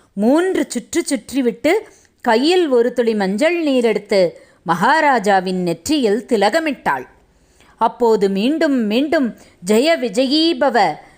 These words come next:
வெற்றிவேல், வீரவேல்" என்னும் முழக்கங்கள்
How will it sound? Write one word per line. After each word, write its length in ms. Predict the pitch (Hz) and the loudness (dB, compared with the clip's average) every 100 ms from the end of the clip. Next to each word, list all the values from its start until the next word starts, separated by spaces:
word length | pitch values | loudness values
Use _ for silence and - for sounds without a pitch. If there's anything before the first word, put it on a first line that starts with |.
| _ 180 | _ -2
வெற்றிவேல், 920 | 254 254 311 339 330 320 302 285 240 | -2 -2 -2 0 2 2 2 0 -2
வீரவேல்" 600 | 214 285 349 330 302 285 | 0 2 2 2 2 2
என்னும் 340 | 269 247 247 220 | -2 -2 -4 -2
முழக்கங்கள் 920 | 208 202 233 302 277 233 208 180 | -2 -2 -2 -2 0 0 0 0